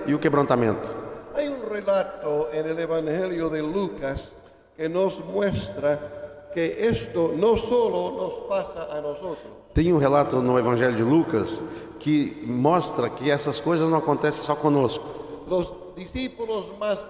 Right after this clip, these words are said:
Speaker 2: íntimos de Jesús tuvieron que enfrentar la misma dificultad.
Speaker 1: Os discípulos mais íntimos de Jesus tiveram que enfrentar a mesma dificuldade.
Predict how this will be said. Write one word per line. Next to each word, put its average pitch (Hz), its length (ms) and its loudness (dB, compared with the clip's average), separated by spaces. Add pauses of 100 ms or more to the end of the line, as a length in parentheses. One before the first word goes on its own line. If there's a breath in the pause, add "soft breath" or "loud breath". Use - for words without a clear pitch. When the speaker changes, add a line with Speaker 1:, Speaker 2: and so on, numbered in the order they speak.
Speaker 2:
íntimos 208 840 -8
de 170 100 -4
Jesús 170 520 -8 (840)
tuvieron 220 460 4
que 190 120 2
enfrentar 190 680 -2
la 185 140 0
misma 214 500 -4
dificultad. 175 840 -6 (360 loud breath)
Speaker 1:
Os 131 240 2
discípulos 139 640 0
mais 160 400 2
íntimos 135 380 2
de 117 80 2
Jesus 135 280 2
tiveram 143 240 2
que 135 80 0
enfrentar 135 420 2
a 131 80 2
mesma 160 360 2
dificuldade. 135 580 2